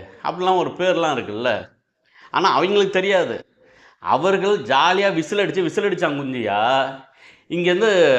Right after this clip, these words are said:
தற்குறிகள் மேற்கொண்டு அவர்கள் ஜாலியா இருக்கிறதுக்கு, படம் பார்க்கறதுக்கு, நிம்மதியா இருக்கிறதுக்கு காரணம்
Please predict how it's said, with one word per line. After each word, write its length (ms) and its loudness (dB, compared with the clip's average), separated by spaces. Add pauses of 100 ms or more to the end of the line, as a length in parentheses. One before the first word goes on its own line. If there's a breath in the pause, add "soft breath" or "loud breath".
(380)
தற்குறிகள் 560 2
மேற்கொண்டு 520 4 (400)
அவர்கள் 340 2
ஜாலியா 400 2
இருக்கிறதுக்கு, 460 -2
படம் 360 -2
பார்க்கறதுக்கு, 560 -2
நிம்மதியா 420 0
இருக்கிறதுக்கு 460 -4
காரணம் 540 0